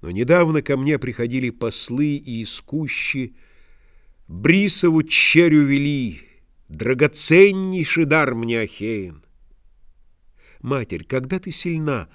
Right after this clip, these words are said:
заступися за храброго сына. Ныне же взойди на Олимп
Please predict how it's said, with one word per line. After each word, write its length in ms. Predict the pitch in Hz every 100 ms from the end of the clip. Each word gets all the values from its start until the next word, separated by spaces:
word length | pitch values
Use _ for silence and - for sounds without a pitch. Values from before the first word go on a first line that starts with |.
| - - - _
заступися 760 | - 131 180 226 175 170 - 90
за 120 | 85
храброго 580 | - 117 92 82 98 107
сына. 440 | - 131 110 73 _ _ _ _ _ _ - - - -
Ныне 520 | 165 214 156 104 71
же 120 | 65
взойди 680 | 90 101 175 160 160 220 202
на 220 | 151 143
Олимп 460 | 151 220 185 127